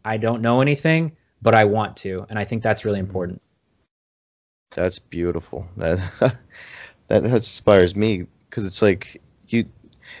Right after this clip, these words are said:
Speaker 2: you just look at people like, for instance, you or anybody else in the industry and be like, "Oh, they just, they got it together, they figured it out, they were probably good when they started." But it's like, mm, they, just like I am or anybody else, be like, "I don't know what <laughs> I'm doing,"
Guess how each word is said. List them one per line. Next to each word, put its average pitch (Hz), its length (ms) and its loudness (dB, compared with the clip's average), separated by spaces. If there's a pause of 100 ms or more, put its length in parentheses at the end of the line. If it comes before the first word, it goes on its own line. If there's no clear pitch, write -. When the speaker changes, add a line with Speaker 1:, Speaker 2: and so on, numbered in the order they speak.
Speaker 2:
you 151 80 0
just 160 200 2
look 156 120 8
at 151 120 4
people 120 300 4
like, 107 200 6
for - 140 -2
instance, 98 240 -4
you 107 220 4
or 98 40 6
anybody 92 260 4
else 90 220 4
in 87 60 0
the 90 60 4
industry 92 280 -2
and 82 80 0
be 90 60 4
like, 87 160 2
"Oh, 95 200 6
they 87 160 4
just, - 480 -12 (520)
they 98 140 4
got 92 200 6
it 87 60 2
together, 92 360 2
they 92 140 2
figured 92 300 0
it 90 100 4
out, 90 200 4
they 98 80 2
were 92 80 2
probably 90 260 -2
good 98 140 2
when 92 120 2
they 90 100 0
started." 95 500 2
But 85 100 -6
it's - 140 -8
like, 92 220 -6
mm, 113 480 -8 (680)
they, 110 320 2 (200)
just - 280 -2
like 117 180 4
I 123 200 4
am 107 200 4
or 95 80 2
anybody 110 280 2
else, 110 220 0
be 92 120 -4
like, 90 160 0
"I 87 200 4
don't 101 220 2
know 92 140 8
what 92 280 2
<laughs> - 40 0
I'm 98 80 2
doing," 98 400 2